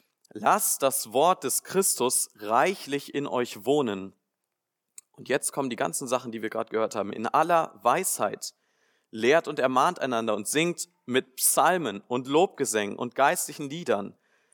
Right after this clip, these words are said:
dem Herrn lieblich in eurem Herzen. Und was immer ihr tut, in Wort oder Werk, das tut alles im Namen des Herrn Jesus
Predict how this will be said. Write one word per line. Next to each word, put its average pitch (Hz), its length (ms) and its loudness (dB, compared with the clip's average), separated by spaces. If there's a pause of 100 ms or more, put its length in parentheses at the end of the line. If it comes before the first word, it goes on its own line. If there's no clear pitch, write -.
(140)
dem 113 140 -4
Herrn 151 360 0
lieblich 143 360 -6
in 127 80 -2
eurem 120 260 -2
Herzen. 117 640 -6 (260)
Und 135 160 -4
was 147 160 2
immer 190 300 4
ihr 123 180 2
tut, 190 340 -4
in 120 300 -4
Wort 165 260 2
oder 139 180 2
Werk, 147 200 2
das - 200 -2
tut 151 280 -4
alles 160 380 2
im 127 240 -2
Namen 165 340 2
des 147 220 0
Herrn 139 180 2
Jesus 123 580 -2